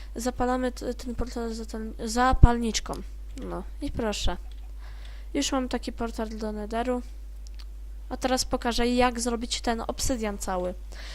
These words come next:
Jeszcze taka, y, taki, taka jedna informacja, że ten obsydian da się wykopać tylko diamentowym kilofem,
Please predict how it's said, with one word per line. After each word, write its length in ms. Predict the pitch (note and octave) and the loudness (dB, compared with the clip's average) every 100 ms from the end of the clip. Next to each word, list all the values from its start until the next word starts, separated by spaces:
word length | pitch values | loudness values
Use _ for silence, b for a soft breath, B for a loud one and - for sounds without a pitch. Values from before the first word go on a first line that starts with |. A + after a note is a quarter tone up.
| B B | B B
Jeszcze 220 | A#3 B3+ | 4 4
taka, 380 | - C4 B3 A#3+ C4 B3 A#3+ A#3+ A#3+ | 2 0 2 0 0 -2 0 2 0
y, 40 | |
taki, 800 | B3 A#3+ A#3+ A#3 A#3 A#3 A3+ - | -2 -4 -2 -2 0 0 -2 -4
taka 240 | - A#3+ B3 | -2 2 4
jedna 200 | B3 B3 | 4 2
informacja, 540 | A#3+ - A#3 A#3+ B3+ | 0 -2 0 2 2
że 100 | A#3+ | 2
ten 180 | A#3+ A#3 | 0 -2
obsydian 420 | A3 - B3 A#3 | -4 -2 -2 0
da 120 | A#3+ | 0
się 160 | A#3 A#3 | 2 0
wykopać 440 | A3+ A#3 A#3 A3+ | 0 -4 -2 -2
tylko 260 | - C4 B3 | 0 2 2
diamentowym 560 | A#3+ A3+ A3 A#3 A3 | 2 0 0 -2 -2
kilofem, 480 | G#3+ G#3+ A3 A#3+ C4+ | -4 -2 0 2 2